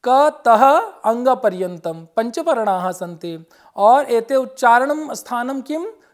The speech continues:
कण्ठः। चवर्गः चु, चु, अ, इति, इति बोधकं चवर्गः, है न? चवर्ग नाम च, तः,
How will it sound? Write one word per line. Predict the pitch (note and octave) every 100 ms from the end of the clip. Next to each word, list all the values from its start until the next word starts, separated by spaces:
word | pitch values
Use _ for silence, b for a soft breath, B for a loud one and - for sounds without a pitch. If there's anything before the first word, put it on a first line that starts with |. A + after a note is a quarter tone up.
| _
कण्ठः। | E3 E3 D3+ G3+ E3+ G3 G#3+ G#3+ G3+ F#3+ E3+ - _ _ _ _
चवर्गः | G3 F#3 G#3 A#3 C#4+ D#4+ A4 A4 _ _ _ _ _ _ -
चु, | D#4+ C#4+ F3 E3 _ _ _ _ -
चु, | C4+ D#4+ E4+ E4+ _ _ _ _
अ, | G3+ G#3+ G#3+ B3
इति, | - C4 B3
इति | D4
बोधकं | B3 B3 A#3 C#4+ D#4 A4 - _
चवर्गः, | C4 B3 A3+ G3+ F3 D#3+
है | E3+ D#4+ D#4
न? |
चवर्ग | A3 A#3 A#3 A#3+ D#4 G4
नाम | C4 A#3 C4+ E4+ - b b b
च, | - A#3 B3+ F4 - - _
तः, | A3 A3 C#4 F#4+ A4